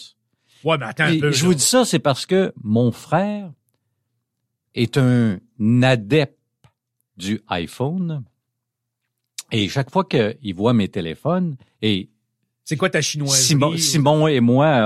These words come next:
Speaker 2: euh, on est un peu, euh, pareil, on change de téléphone.
Speaker 1: Ouais, j'explore, j'ai, j'expl-,
Speaker 2: On
Speaker 1: j'explore.
Speaker 2: explore, oui. On
Speaker 1: C'est ça.
Speaker 2: explore la
Speaker 1: L G,
Speaker 2: technologie.
Speaker 1: euh, je veux
Speaker 2: C'est
Speaker 1: dire,
Speaker 2: ça,
Speaker 1: j'ai
Speaker 2: ex-,
Speaker 1: tout essayé, là.
Speaker 2: exactement. Mais il dit toujours que j'ai des téléphones boboches.
Speaker 1: Ok. Puis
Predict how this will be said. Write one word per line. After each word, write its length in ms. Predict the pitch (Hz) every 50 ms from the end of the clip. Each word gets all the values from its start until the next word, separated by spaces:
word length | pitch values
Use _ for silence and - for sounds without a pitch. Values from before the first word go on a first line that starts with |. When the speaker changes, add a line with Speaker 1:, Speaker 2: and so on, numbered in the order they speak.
| 104 110
Speaker 2:
euh, 20 | -
on 220 | 117 107 104 101
est 100 | 107 110
un 140 | 104 98 92
peu, 380 | - - 127 123 113 107 95 87
euh, 120 | 82 76 - - _ _ _ _ -
pareil, 340 | - 95 95 98 123 135 120
on 120 | 92 87
change 260 | 80 - 120 120 117 104
de 60 | 98
téléphone. 680 | - - 92 87 80 - - 120 117 113 98 90 80 - _ _ _ _ _ _ _ _ _ _ - - _ _ _ _ - _ - - - 147 _ _ - -
Speaker 1:
Ouais, 160 | 175 233 208
j'explore, 440 | 143 175 - - 220 220 220 226 170 -
j'ai, 200 | 123 175 196 160
j'expl-, 360 | 156 208 202 180 - - 185
Speaker 2:
On 20 | 160 147 139 139 147
Speaker 1:
j'explore. 40 | 156
Speaker 2:
explore, 540 | 156 226 247 240 202 170 147 131 113 110 110
oui. 220 | 107 107 - - _ -
On 60 | 117
Speaker 1:
C'est 40 | 117
ça. 60 | 123
Speaker 2:
explore 380 | 117 - - - 160 160 165
la 100 | 170 147
Speaker 1:
L 80 | 135 139
G, 60 | 139
Speaker 2:
technologie. 960 | 147 135 131 127 120 110 110 107 147 165 165 165 165 170 165 160 160 147 131 120
Speaker 1:
euh, 280 | 113 113 113 113 113
je 100 | 110 104
veux 60 | 127 123
Speaker 2:
C'est 200 | - 147 135 127
Speaker 1:
dire, 60 | 120
Speaker 2:
ça, 160 | - 120 92
Speaker 1:
j'ai 60 | 147 147
Speaker 2:
ex-, 160 | 92 - 175
Speaker 1:
tout 60 | -
essayé, 420 | 156 - - 139 120 117 123 117
là. 200 | 101 104 101 95
Speaker 2:
exactement. 680 | 107 98 92 - 113 131 113 117 - 127 113 90 78 78 -
Mais 200 | - 107 104 104
il 180 | 107 113 123 104
dit 140 | 95 - -
toujours 280 | - 170 160 214 226 220
que 100 | - -
j'ai 120 | 87 95
des 160 | 90 90 85
téléphones 520 | - - 101 92 87 - - 175 170 143 90
boboches. 720 | 76 82 98 71 73 82 78 - _ - - _ _ _ - 131
Speaker 1:
Ok. 100 | 131 -
Puis 200 | 156 151 143